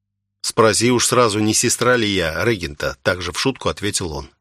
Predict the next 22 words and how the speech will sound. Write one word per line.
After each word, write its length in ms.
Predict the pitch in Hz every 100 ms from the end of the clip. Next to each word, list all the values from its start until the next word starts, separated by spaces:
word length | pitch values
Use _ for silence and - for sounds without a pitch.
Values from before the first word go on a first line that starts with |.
| _ _
Их 280 | 117 147 147
объединенный 680 | 131 131 127 139 147 135 127
отряд 440 | 123 117 131 156
теперь 300 | - - 135
двигался 520 | 110 139 135 117 -
навстречу 600 | 110 107 - 127 135 127
одной 340 | 127 110 127 127
из 100 | -
трех 300 | 127 131 107
банд 400 | 117 110 87 -
законщиков 840 | 107 95 92 151 151 - 151 - _ _ _ _
по 140 | 156
дороге 500 | 147 107 107 110 110 117
на 220 | 110 110
Галург. 680 | 95 92 76 - - - _ _ _ _ _
Те 220 | - 175 165
еще 220 | - 147
не 180 | 147 147
поняли, 460 | 180 147 107 92
что 220 | - -
ситуация 680 | 92 110 - 107 98 - 95
изменилась, 800 | 95 123 107 101 123 180 165 143